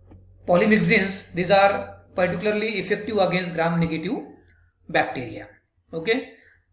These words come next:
so students, we have seen here some M C Qs, and that is quick revision on M C Qs on the,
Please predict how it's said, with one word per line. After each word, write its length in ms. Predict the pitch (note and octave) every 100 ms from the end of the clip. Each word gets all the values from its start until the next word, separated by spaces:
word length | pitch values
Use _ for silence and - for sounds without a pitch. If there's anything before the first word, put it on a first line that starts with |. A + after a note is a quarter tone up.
| _
so 140 | G3+
students, 640 | F3 A3+ B3+ - - - -
we 100 | F#3+
have 160 | G3+ G#3
seen 200 | - A3+
here 440 | G#3 G3+ G3+ - - - _
some 540 | - - G3 G3+ - - _ _ _ _ _ _ _ _ -
M 180 | F3 F3
C 140 | -
Qs, 420 | B3+ G#3 F#3+ - - _ -
and 220 | E3+ E3+
that 120 | E3+
is 220 | G3+ -
quick 240 | - C4+ C4
revision 380 | G3+ G3+ F#3 G3
on 420 | F#3 F#3+ F#3+ F3
M 140 | E3+
C 120 | -
Qs 260 | - A#3+ A#3+
on 180 | F#3 F3+
the, 320 | F#3 F#3+ -